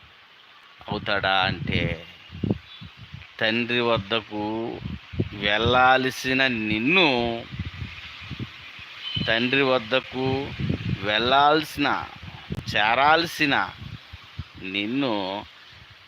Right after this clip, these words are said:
తండ్రి వద్దకు వెళ్ళకుండా, తండ్రి వద్దకు వెళ్ళకుండా చేసే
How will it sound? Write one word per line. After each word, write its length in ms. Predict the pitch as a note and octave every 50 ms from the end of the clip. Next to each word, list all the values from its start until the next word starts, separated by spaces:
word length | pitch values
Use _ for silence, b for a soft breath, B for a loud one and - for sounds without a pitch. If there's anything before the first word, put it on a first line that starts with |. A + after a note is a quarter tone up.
| - - -
తండ్రి 400 | A2+ G#2+ A2+ B2 B2+ B2 C3 C3+
వద్దకు 840 | B2+ B2 B2 A#2+ G#2+ G2+ - A#2+ A#2 A2+ A2+ A2+ A2 A2 A2 A#2
వెళ్ళకుండా, 1400 | A#2 A2 G2+ G2+ G2+ G#2+ A2+ A#2+ B2 B2 A#2 - - A2+ A2+ A2+ A2 A2 A2+ G#2+ G#2+ G#2+ A2 A2 G#2+ A2 G2+ - - - - - - - - - - - - - - - - - - - - - - - - - - - - - - - - - -
తండ్రి 320 | A2+ A2 A#2 A#2+ A#2 B2
వద్దకు 840 | B2 A#2 A#2+ A#2+ G#2+ G#2 A2+ A#2 A2 - - A2 G#2+ A2 A2 A2+ A2+
వెళ్ళకుండా 920 | A2 G2+ F#2+ F#2+ G2 G2+ A2 A#2 A#2+ A2 - A#2+ A#2 A2+ A2+ A2+ A2+ A2 G#2+ - -
చేసే 840 | A2+ A2 A2+ A2 A2+ A2 - - A2+ A2+ A2+ A2+ A2 A2 A2 A2+ A#2